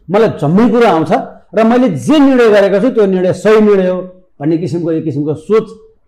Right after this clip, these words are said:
भएको कारणले गर्दाखेरि अहिले यहाँले जुन किसिमको कुरा राख्नुभयो, यस्ता किसिमको समस्याहरू आएका हुन्। र मलाई के लाग्छ भने नेपाल सरकारले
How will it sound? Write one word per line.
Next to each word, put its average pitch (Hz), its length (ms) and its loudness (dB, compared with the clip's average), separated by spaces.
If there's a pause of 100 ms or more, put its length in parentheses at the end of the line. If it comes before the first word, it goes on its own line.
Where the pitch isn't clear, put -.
(220)
भएको 175 300 2
कारणले 160 340 0
गर्दाखेरि 139 400 -2 (420)
अहिले 196 180 2
यहाँले 180 320 0
जुन 170 180 -2
किसिमको 151 480 0
कुरा 185 240 0
राख्नुभयो, 156 600 0 (140)
यस्ता 240 180 2
किसिमको 180 320 -2
समस्याहरू 156 540 -2 (120)
आएका 135 300 -4
हुन्। 135 160 -4 (720)
र 208 120 2
मलाई 254 240 4
के 226 120 2
लाग्छ 170 220 2
भने 143 340 -4 (1040)
नेपाल 202 260 2
सरकारले 175 600 0